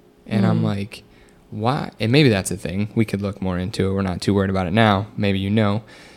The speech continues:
Speaker 1: But we're like, "Why? How many people are leaving America for good? And what is, you know, making a ticket that you can cancel in a day gonna do to stop somebody from leaving?"
Speaker 2: Yeah.
Speaker 1: I don't know.
Speaker 2: Those
Speaker 1: Anyway.
Speaker 2: are, those are just the things that ran through our mind.
Speaker 1: Right.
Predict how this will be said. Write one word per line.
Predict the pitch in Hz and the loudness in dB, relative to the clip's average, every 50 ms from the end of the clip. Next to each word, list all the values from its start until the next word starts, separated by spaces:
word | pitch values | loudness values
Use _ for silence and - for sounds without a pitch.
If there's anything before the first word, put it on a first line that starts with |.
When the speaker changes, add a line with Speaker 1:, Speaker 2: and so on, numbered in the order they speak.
| - - - | -20 -8 -2
Speaker 1:
But | - 101 101 95 80 - - _ _ _ _ _ | 0 0 2 0 -2 -6 -10 _ _ _ _ _
we're | - 123 131 | -6 -4 -2
like, | 131 127 120 | -2 -2 -4
"Why? | - 113 117 127 143 - - - - - _ _ _ _ - - | -4 -4 -4 -2 -4 -6 -10 -16 -20 -20 _ _ _ _ -20 -18
How | - - 160 | -10 -6 -4
many | 175 196 180 147 | -2 -2 -2 -2
people | 143 190 190 - 117 | -2 -4 -2 -2 -2
are | 107 101 | -2 -4
leaving | 101 101 104 123 156 160 143 120 107 | -2 0 0 0 2 2 0 0 0
America | 101 101 95 113 147 147 - - - | -2 -2 0 0 0 0 -2 -4 -8
for | - - - - | -8 -8 -10 -10
good? | - - - 113 156 - - 80 87 | -6 -2 0 2 2 2 0 -2 -4
And | 98 95 92 80 - - - - | -6 -6 -6 -8 -10 -12 -14 -6
what | 95 107 110 | -4 -2 0
is, | 143 135 120 113 - - - - - _ _ _ _ _ _ - | 0 -2 -2 -4 -6 -8 -10 -12 -20 _ _ _ _ _ _ -8
you | 131 123 | -6 -4
know, | 104 90 92 95 | -4 -4 -4 -4
making | 98 104 110 - 110 107 104 | -2 -2 -2 -2 -2 -2 -2
a | 95 | -4
ticket | - - - - 156 - 107 95 | -6 -4 -4 -2 -2 0 0 -2
that | 92 76 | -2 -2
you | 92 98 | -2 -4
can | - - 87 92 | -4 -6 -8 -10
cancel | - - - - 151 165 143 - - 82 85 82 | -12 -8 -4 -2 -2 -2 -2 -4 -6 -8 -8 -8
in | 80 80 | -10 -10
a | 76 | -12
day | 87 - 78 82 80 90 98 - - - - - 233 180 175 135 | -10 -10 -10 -8 -8 -8 -10 -10 -12 -14 -12 -8 -6 -6 0 2
gonna | 131 117 110 | 4 4 4
do | 107 123 120 | 4 4 2
to | 104 | 2
stop | - - - - 123 127 156 - - | 2 0 -2 0 -2 -2 -4 -4 -4
somebody | - - 110 107 107 107 110 | -4 -2 0 0 0 0 -2
from | - - 98 101 104 | -4 -4 -4 -4 -2
leaving?" | 104 123 165 151 110 98 - - - - _ - | 0 0 0 0 -4 -8 -14 -16 -20 -20 _ -6
Speaker 2:
Yeah. | - 170 185 196 | -2 -2 0 0
Speaker 1:
I | 175 | -2
don't | 160 139 | -6 -10
know. | - - - - - - | -14 -16 -10 -4 2 4
Speaker 2:
Those | 254 262 247 | 6 6 6
Speaker 1:
Anyway. | 294 269 220 - | 6 4 4 4
Speaker 2:
are, | 196 | 6
those | 233 247 247 240 | 6 6 6 6
are | 240 214 | 4 2
just | 196 214 - - | 0 -2 -2 -4
the | 185 | -4
things | - 180 175 170 156 | -2 -2 0 0 2
that | 170 160 | 2 2
ran | 160 165 160 160 | 2 2 0 0
through | - 185 160 | 0 -2 -2
our | 160 | -2
mind. | 160 165 - - - - | -2 -4 -4 -4 -4 -4
Speaker 1:
Right. | - 175 170 | -6 -6 -6